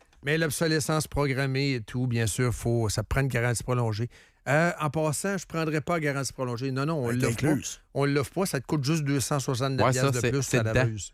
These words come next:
Speaker 3: C'est déjà inclus.
Speaker 1: Ouais, mais moi, je vais sortir, non. Va acheter sur Amazon. Oh, je l'ai dit.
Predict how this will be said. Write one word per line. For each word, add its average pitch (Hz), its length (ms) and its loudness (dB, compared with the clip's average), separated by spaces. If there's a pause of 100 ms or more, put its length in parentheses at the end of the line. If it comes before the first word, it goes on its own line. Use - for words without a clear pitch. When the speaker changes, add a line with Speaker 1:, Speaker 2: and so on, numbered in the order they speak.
Speaker 3:
C'est - 200 -4
déjà 120 240 2
inclus. 117 440 -4
Speaker 1:
Ouais, 180 100 0
mais 175 120 0
moi, 202 160 0
je 151 60 -2
vais 170 140 0
sortir, 180 400 -2
non. 147 180 -2 (920)
Va 139 140 0
acheter 175 220 0
sur 160 180 0
Amazon. 147 400 0 (880)
Oh, 170 360 4
je 127 120 -4
l'ai 170 140 0
dit. 143 300 -4